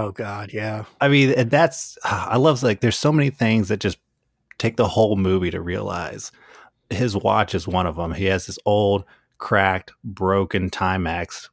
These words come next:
Speaker 2: Well, I don't know if you s-, know it's a Timex. Um, in the script, it's a Timex is what they describe it as.
Speaker 1: Oh,
Speaker 2: Uh,
Speaker 1: yeah? Okay.
Speaker 2: yeah, but, uh,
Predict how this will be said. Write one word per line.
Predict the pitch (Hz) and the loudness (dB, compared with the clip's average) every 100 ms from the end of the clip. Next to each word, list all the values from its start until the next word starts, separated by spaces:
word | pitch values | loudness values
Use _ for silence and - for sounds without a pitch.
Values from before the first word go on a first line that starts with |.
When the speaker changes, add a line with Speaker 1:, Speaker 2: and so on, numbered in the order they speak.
| - | 0
Speaker 2:
Well, | 123 | 2
I | 107 | 4
don't | 113 | 2
know | 104 | 2
if | 92 | 0
you | 90 | -4
s-, | - - | -4 -2
know | 101 95 | 0 0
it's | - | -2
a | |
Timex. | - 101 95 92 85 - - _ _ _ _ - | -4 -2 0 -2 -4 -8 -16 _ _ _ _ -8
Um, | 101 95 90 - | -6 -4 -6 0
in | 117 | 2
the | 110 | 2
script, | - 160 123 | 2 2 2
it's | 98 87 | 2 -4
a | |
Timex | 85 - 87 85 78 - | -4 -2 -2 -4 -8 -6
is | |
what | 90 92 | -6 -6
they | |
describe | 87 82 - 90 90 | -6 -6 0 0 0
it | |
as. | 87 85 90 - - - - _ - | 0 -2 -4 -8 -18 -20 -20 _ 0
Speaker 1:
Oh, | 135 | 2
Speaker 2:
Uh, | |
Speaker 1:
yeah? | 123 135 - | 2 -2 -6
Okay. | 139 107 123 | -8 -8 -8
Speaker 2:
yeah, | - 104 85 92 - | 0 0 2 -2 0
but, | |
uh, | 123 | 0